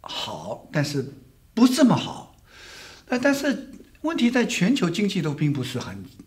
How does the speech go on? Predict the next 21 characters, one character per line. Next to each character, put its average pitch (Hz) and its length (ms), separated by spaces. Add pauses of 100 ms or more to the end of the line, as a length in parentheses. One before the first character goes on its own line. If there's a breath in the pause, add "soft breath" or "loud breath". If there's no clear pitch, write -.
健 - 240
康。 95 360
现 233 200
在 233 180
呢， 180 260
欧 233 260
洲、 220 240
欧 226 260
陆 214 220
的 123 460 (200)
这 139 200
经 202 180
济 190 140
的 127 460 (500 loud breath)
最 277 320
好 - 340
的 113 520 (280)
第 233 180
一 226 140
大 190 240
国 - 540